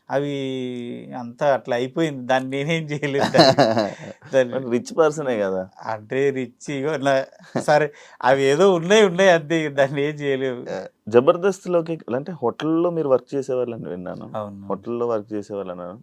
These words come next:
Speaker 2: పెద్దగా ఏం చదువుకోలేదని విన్నాను. like ఈ జర్నీలోకి ఎలా మారింది బ్రో మీ రూట్? జబర్దస్త్ కానీ
Speaker 1: అంటే
Speaker 2: ఎంటర్టైన్‌మెంట్ షోస్?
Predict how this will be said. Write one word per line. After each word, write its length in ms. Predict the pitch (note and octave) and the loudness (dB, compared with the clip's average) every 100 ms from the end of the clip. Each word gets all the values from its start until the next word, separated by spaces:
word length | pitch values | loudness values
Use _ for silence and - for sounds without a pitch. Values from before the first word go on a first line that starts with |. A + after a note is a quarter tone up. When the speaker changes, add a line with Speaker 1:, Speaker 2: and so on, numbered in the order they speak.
| - | -6
Speaker 2:
పెద్దగా 280 | F#2+ G2+ G#2+ | -4 -4 -4
ఏం 240 | G#2 G#2 | -6 -8
చదువుకోలేదని 760 | A2+ G2+ G2 G2+ A2+ G#2+ G#2 F#2+ | -8 -8 -6 -8 -8 -6 -6 -8
విన్నాను. 480 | F2+ F2 E2+ F#2 C#3 _ _ _ _ | -10 -12 -14 -16 -20 _ _ _ _
like 180 | A2 G#2+ | -10 -6
ఈ 160 | G#2+ A2 | -6 -4
జర్నీలోకి 600 | G#2+ G#2+ B2+ C3+ B2+ A#2+ | -4 -6 -8 -8 -8 -8
ఎలా 400 | A2+ G#2+ G2 G#2+ | -8 -8 -8 -8
మారింది 400 | A#2 A2 G#2 G2 | -10 -12 -14 -14
బ్రో 160 | G2 | -14
మీ 140 | F#2+ F#2+ | -12 -12
రూట్? 260 | F#2 F2+ | -12 -10
జబర్దస్త్ 580 | G#2 G2 F2 F2+ F#2 - | -8 -8 -8 -10 -12 -16
కానీ 340 | F2+ F2+ F2 F2 | -16 -14 -16 -16
Speaker 1:
అంటే 300 | - B2+ D3+ | -14 -8 -6
Speaker 2:
ఎంటర్టైన్‌మెంట్ 540 | E3 F3+ D#3+ B2 | -4 -4 -4 -6
షోస్? 80 | G#2+ | -8